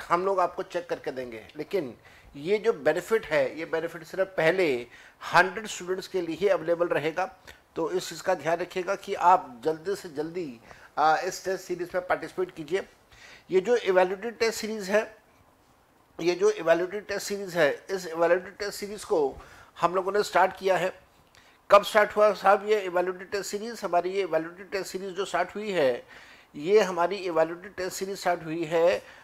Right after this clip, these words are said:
आ, ट्वेंटियथ अक्टूबर को। तो आज, आ, हमारे पास, आ,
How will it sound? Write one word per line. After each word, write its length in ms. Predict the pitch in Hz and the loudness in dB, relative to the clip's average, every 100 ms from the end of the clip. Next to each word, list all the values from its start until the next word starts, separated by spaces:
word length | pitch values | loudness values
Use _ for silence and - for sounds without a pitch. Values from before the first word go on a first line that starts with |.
| - | 0
आ, 500 | 151 156 170 170 175 | 6 8 10 10 8
ट्वेंटियथ 640 | 175 - 190 185 190 226 - | 6 0 -2 -2 0 0 0
अक्टूबर 460 | 185 - 165 143 | -2 -2 -2 -2
को। 240 | 135 - 123 - - - - - - - | -4 -6 -16 -20 -20 -20 -20 -20 -20 -8
तो 60 | 170 | -4
आज, 600 | - 180 190 208 - - | 8 12 12 10 -2 0
आ, 920 | 180 180 180 175 170 139 - - - 151 | 6 8 10 8 6 2 -8 -16 -6 -4
हमारे 340 | 160 170 170 | 0 2 2
पास, 500 | 190 185 185 - 156 | 4 4 4 0 2
आ, 240 | 165 147 | 4 4